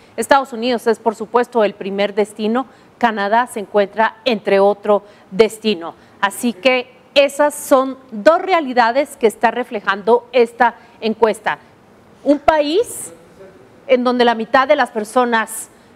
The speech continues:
van a padecer hambre, van a tener dificultad para llevar comida a la mesa, y un país donde casi la mitad de las personas quiere emigrar. Son dos realidades que me parecen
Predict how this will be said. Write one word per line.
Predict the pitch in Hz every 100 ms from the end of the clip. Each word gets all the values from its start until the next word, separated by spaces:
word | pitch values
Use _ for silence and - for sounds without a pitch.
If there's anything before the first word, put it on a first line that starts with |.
| 202
van | 233 285
a |
padecer | 330 320 320 285 262
hambre, | 226 240 320 233
van | 247
a | 247
tener | 247 233 240
dificultad | 233 247 214 208 - 233 233
para | 226 208
llevar | 190 214 -
comida | 226 208 220
a |
la | 254
mesa, | 226 240 - 381 - _ _ _
y | 254 262
un | 330
país | 339 330 285 311 349 - - _ -
donde | 226 233
casi | 233 269 285
la | 277 240
mitad | 220 - 240
de | 262
las | 220 -
personas | 196 - 233 269 294 - - - _ _ -
quiere | 302 311 311 330 - -
emigrar. | 254 247 220 190 214 190 - - -
Son | 226 214 208 202 170
dos | 240 277
realidades | 311 277 202 208 240 277
que | -
me | 220 208
parecen | 190 196 247 240